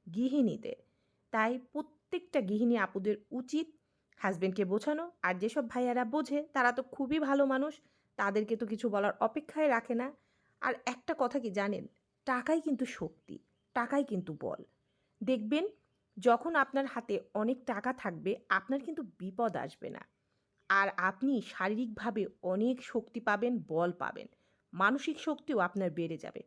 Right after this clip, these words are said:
কারণ আপনার এক্সট্রা কোনো টেনশন থাকছে না, আপনি জানেন আপনার কাছে অনেকগুলো টাকা গচ্ছিত আছে। তাই নিজের জন্য হলেও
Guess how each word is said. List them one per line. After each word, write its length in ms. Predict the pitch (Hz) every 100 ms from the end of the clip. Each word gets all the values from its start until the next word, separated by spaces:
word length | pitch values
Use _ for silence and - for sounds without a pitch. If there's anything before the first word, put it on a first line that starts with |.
| _ _ _ _
কারণ 140 | - 277 277
আপনার 300 | 277 330 339
এক্সট্রা 280 | 330 - 330
কোনো 160 | 330
টেনশন 400 | - 285 262 330
থাকছে 360 | 285 240 - 226
না, 180 | 220 233 -
আপনি 300 | 240 302 269
জানেন 440 | 269 302 254 240 247 _
আপনার 340 | 202 - 247 262
কাছে 300 | 277 302 339 _ -
অনেকগুলো 520 | 196 247 254 277 285
টাকা 300 | 240 196 330
গচ্ছিত 500 | 240 170 - 170 -
আছে। 320 | - - - - _ _ _ _ _ _
তাই 320 | 269 262 240 254 _ _ _ -
নিজের 500 | 214 254 226 349 233
জন্য 260 | 233 208
হলেও 460 | 202 202 185 220 359